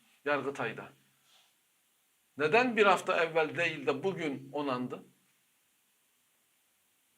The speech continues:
Yani çok açık belli. Sen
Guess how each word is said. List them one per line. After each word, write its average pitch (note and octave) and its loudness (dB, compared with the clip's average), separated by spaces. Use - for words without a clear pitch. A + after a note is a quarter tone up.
Yani C#3 -4
çok - -2
açık F#3 -4
belli. E3 0
Sen F3+ -2